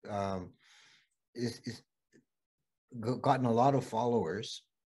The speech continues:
because he, he puts it, he, he puts it all into one,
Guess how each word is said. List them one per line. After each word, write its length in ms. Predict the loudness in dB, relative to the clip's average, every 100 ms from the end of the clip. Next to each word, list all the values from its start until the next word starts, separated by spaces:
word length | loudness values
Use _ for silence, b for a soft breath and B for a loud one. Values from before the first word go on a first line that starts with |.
| _ _ -6
because 480 | -6 -6 -6 -8 -8
he, 200 | -4 -4
he 240 | -4 -6 -8
puts 320 | -2 -2 0
it, 120 | -2
he, 240 | -2 -6 -6
he 320 | -10 -10 -8
puts 220 | -8 -8 -2
it 60 |
all 220 | 0 0
into 160 | 0 -4
one, 380 | -2 -2 -2